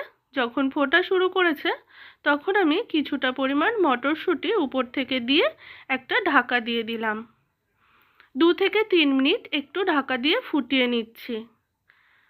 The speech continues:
দু থেকে তিন মিনিট ঢাকা দিয়ে ফুটিয়ে নেওয়ার পর দেখতেই পাচ্ছ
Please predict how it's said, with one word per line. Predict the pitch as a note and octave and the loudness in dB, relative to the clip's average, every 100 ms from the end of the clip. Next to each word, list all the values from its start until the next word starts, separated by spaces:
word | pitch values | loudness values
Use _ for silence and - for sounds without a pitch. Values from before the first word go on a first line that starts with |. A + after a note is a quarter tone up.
| _ _ _ C#4 | _ _ _ 0
দু | D4+ | 0
থেকে | D4+ E4 D#4+ | 2 0 0
তিন | D4+ D#4 D4+ | 0 0 4
মিনিট | D#4 F4+ G4+ | 4 4 2
ঢাকা | D#4 C#4 C#4 | -2 -2 -2
দিয়ে | C4 D#4 | 0 -2
ফুটিয়ে | F4+ D#4+ C#4+ D#4+ E4+ | -2 -4 -2 0 2
নেওয়ার | F4 E4 | 4 2
পর | E4 C4 D4 | 0 -2 -2
দেখতেই | E4 C4+ B3 - F4 | -2 -4 -4 -6 -4
পাচ্ছ | D#4+ B3+ B3 - | -2 -2 -4 -6